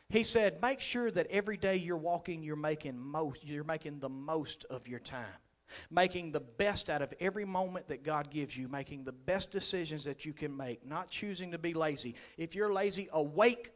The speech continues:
you who sleep and rise from the dead, and Christ will give you light. Walk being watchful and diligent,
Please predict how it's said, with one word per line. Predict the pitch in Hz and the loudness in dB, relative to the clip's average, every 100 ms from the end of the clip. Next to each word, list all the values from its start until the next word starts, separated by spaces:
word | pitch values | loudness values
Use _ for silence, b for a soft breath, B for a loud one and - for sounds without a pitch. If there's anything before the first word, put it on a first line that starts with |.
| - | -14
you | 170 151 | -10 -6
who | 165 | -6
sleep | 156 - 170 185 B B | -6 -4 -2 -4 B B
and | 165 156 156 | -8 -2 8
rise | 220 226 202 196 | 12 12 12 8
from | 208 180 | 4 6
the | 170 | 6
dead, | 185 196 | 6 4
and | 160 | 4
Christ | 147 - 214 165 - | -2 -2 0 0 -4
will | 147 147 | -6 -8
give | 135 175 139 | -2 -2 0
you | 170 156 | -2 0
light. | 151 123 110 - B B | 0 -2 -6 -14 B B
Walk | - 202 262 - 190 | 12 12 12 12 8
being | 214 185 165 | 6 6 10
watchful | 247 220 - 196 160 | 10 10 4 0 0
and | 147 | 8
diligent, | 226 233 180 139 | 12 12 8 -2